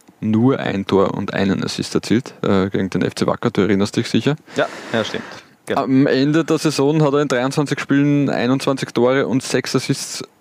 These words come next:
Speaker 1: zu Buche stehen gehabt und Mattersburg ist aufgestiegen. Also ich glaub, Matters-, äh, der, die Klagenfurter würden das genauso auch wieder nehmen.
Speaker 2: Damals Torschützenkönig in der zweiten Liga, Markus Pink. Also das ist ja auf jeden Fall auch, äh,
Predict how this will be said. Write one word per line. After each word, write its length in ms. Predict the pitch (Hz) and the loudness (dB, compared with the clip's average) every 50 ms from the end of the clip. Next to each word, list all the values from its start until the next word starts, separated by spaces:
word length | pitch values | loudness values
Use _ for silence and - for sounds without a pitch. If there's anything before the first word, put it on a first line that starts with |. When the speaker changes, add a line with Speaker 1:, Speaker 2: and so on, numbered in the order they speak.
| _ - | _ -10
Speaker 1:
zu 120 | - - | -8 -4
Buche 320 | - - 113 - - 113 | 0 0 0 2 2 0
stehen 280 | 107 - - 101 - 107 | 0 0 -2 -2 0 0
gehabt 340 | 104 113 120 127 - - - | 2 2 2 2 0 0 -2
und 180 | 113 113 107 | -2 0 0
Mattersburg 460 | 113 92 - - - - - - 113 107 | 0 -2 0 -2 -4 -4 -2 0 0 0
ist 100 | 104 - | 0 0
aufgestiegen. 500 | - - - - 127 - - 107 117 113 | 0 -2 -4 -6 -4 -2 0 2 4 4
Also 180 | 101 98 98 | 4 2 2
ich 60 | 101 | 0
glaub, 240 | - - 98 98 - | 0 -2 -4 -2 0
Matters-, 380 | 101 92 90 - - - - - | -2 -2 -2 -2 -4 -4 -4 -2
äh, 360 | - - 98 95 92 90 92 | 0 2 4 4 4 4 4
der, 320 | 90 - 95 90 92 87 | 2 2 2 4 4 2
die 400 | 92 95 92 90 95 92 - - | 2 0 -2 -4 -6 -4 -4 -2
Klagenfurter 500 | 92 - 92 95 - 107 101 - 95 92 | 0 0 -2 -2 -2 -4 -2 0 0 0
würden 140 | 95 95 98 | 2 0 0
das 200 | 92 95 - - | 0 -2 -2 0
genauso 680 | - 107 92 85 65 82 98 - - - 90 92 90 - - | 0 0 2 2 2 2 0 0 0 0 0 -2 -2 -4 -6
auch 240 | - - - - - | -4 -4 -4 -4 -4
wieder 200 | 98 95 - 87 | -2 -2 0 0
nehmen. 300 | 92 90 95 - - - - - - _ _ - _ _ _ - - _ _ _ _ _ - | -2 -2 -4 -4 -6 -6 -10 -18 -20 _ _ -20 _ _ _ -20 -20 _ _ _ _ _ -2
Speaker 2:
Damals 300 | - 104 110 117 - - | 0 0 2 0 0 2
Torschützenkönig 1000 | 139 127 117 113 104 - - 107 95 - 98 95 95 95 90 - - - - - | 2 2 2 0 -2 -4 -4 -6 -2 -2 -2 -2 -2 -4 -6 -10 -14 -12 -12 -10
in 80 | - 104 | -2 0
der 120 | 104 104 | 0 0
zweiten 380 | 95 - 104 101 98 - 101 95 | 2 2 2 2 2 2 -2 -4
Liga, 300 | 92 101 104 87 - 95 | -2 -2 -2 0 0 0
Markus 560 | 98 98 98 98 98 107 - - 110 92 - - | 0 0 0 0 0 0 -2 -4 -4 -4 -4 -4
Pink. 340 | - 117 110 101 87 - | -2 -2 -2 -2 -2 0
Also 220 | 98 104 98 107 104 | 0 0 2 2 0
das 180 | 98 101 - | 0 0 0
ist 120 | 123 117 113 | -2 0 2
ja 120 | 110 107 | 2 2
auf 100 | 104 - | 2 0
jeden 160 | 104 110 113 | -2 -2 0
Fall 160 | 92 107 104 104 | 2 2 2 4
auch, 340 | - - 107 - - - | 4 4 4 2 2 2
äh, 260 | - 110 113 110 107 | 2 4 4 4 4